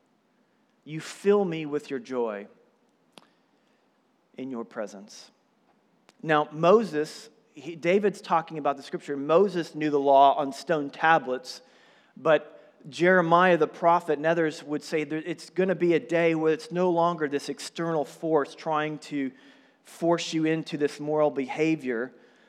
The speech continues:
but there's going to be this internal desire that God's gonna do. Uh, Jeremiah says it this way, "For the covenant that I will make with the house of Israel," that is God's people, "after these days, declares the Lord, I will put my law within them, and I will write it on their hearts, and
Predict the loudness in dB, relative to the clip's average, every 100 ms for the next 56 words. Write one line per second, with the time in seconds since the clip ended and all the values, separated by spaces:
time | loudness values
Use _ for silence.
0 | _ -8 -6 -4 -4 -4 -4 -6 -4 -6
1 | -10 -14 -14 -10 -8 -6 -6 -6 -6 -6
2 | -6 -8 -10 -6 -6 -6 -10 -8 -8 -10
3 | -16 _ -12 -4 0 0 0 -2 -4 -10
4 | -6 -6 -4 -6 -8 -8 -10 -10 -4 -2
5 | -2 -2 -6 -10 -20 _ _ _ -4 2
6 | 6 6 6 2 2 0 0 -4 -4 2
7 | 0 0 -4 -4 -6 -6 -6 -6 -8 -6
8 | -6 -6 -12 -12 -6 -6 -4 -4 -4 -6
9 | -6 -2 -2 -4 -10 -10 -10 -10 -6 0
10 | 0 2 -2 -4 -6 -4 -6 -2 2 4
11 | 4 0 -6 -4 -2 0 -2 -4 -12 -20
12 | -20 _ -12 -10 -2 0 2 0 -2 -2
13 | 0 2 2 2 -2 0 -2 -2 -2 0
14 | 0 -4 -14 -16